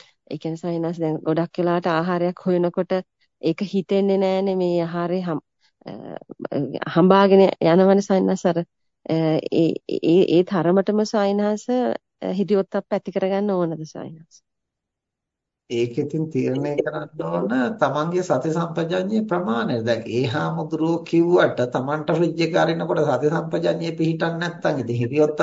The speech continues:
Speaker 2: ඇති කරගන්න විදියක් නැහැ. ඒ නිසා හිරියොත්ප්ප ඇති කරගන්න නම් ඒ මොහොතේ තමන්ගේ මනසේ ඇති වෙන දුර්වලකම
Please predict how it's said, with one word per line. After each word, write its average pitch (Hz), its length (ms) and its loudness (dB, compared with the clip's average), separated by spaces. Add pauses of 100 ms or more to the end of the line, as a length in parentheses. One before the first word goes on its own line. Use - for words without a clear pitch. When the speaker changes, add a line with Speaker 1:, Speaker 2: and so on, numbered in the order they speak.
(140)
Speaker 2:
ඇති 160 260 0
කරගන්න 160 380 2
විදියක් 143 400 0
නැහැ. 127 360 -4 (520)
ඒ - 180 0
නිසා 175 400 0 (380)
හිරියොත්ප්ප 156 680 0
ඇති 147 280 0
කරගන්න 180 480 -2
නම් 202 280 -4
ඒ 143 220 0
මොහොතේ 180 500 -2
තමන්ගේ 175 520 -4
මනසේ 175 400 -4
ඇති - 240 -4
වෙන 180 180 -2 (100)
දුර්වලකම 170 680 0